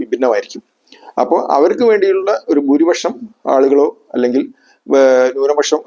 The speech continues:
ആളുകളോ എന്നതല്ല. അപ്പോൾ അവർ കിട്ടാത്തവർക്ക് അതുപോലെ തന്നെ എന്താണ് ഇതിൻ്റെ ഒരു, ഏ, ഏ, വിശദീകരണം, എന്താണ് കിട്ടാത്തതിനെ പറ്റിയുള്ള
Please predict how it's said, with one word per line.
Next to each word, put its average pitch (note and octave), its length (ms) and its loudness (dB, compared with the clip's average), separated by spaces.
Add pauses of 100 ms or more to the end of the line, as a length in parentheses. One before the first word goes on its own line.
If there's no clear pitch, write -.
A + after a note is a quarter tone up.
(100)
ആളുകളോ B2 280 2 (120)
എന്നതല്ല. B2 340 0 (500)
അപ്പോൾ D#3 160 -2 (120)
അവർ C#3+ 180 2
കിട്ടാത്തവർക്ക് F3 580 2
അതുപോലെ C3 280 0
തന്നെ C3 180 -2
എന്താണ് C3+ 320 -2
ഇതിൻ്റെ A#2 280 -4
ഒരു, A2+ 100 -4 (600)
ഏ, C3 40 4 (800)
ഏ, E3 60 2 (200)
വിശദീകരണം, E3+ 540 2
എന്താണ് C3 240 0
കിട്ടാത്തതിനെ E3 540 0
പറ്റിയുള്ള G#2+ 300 -4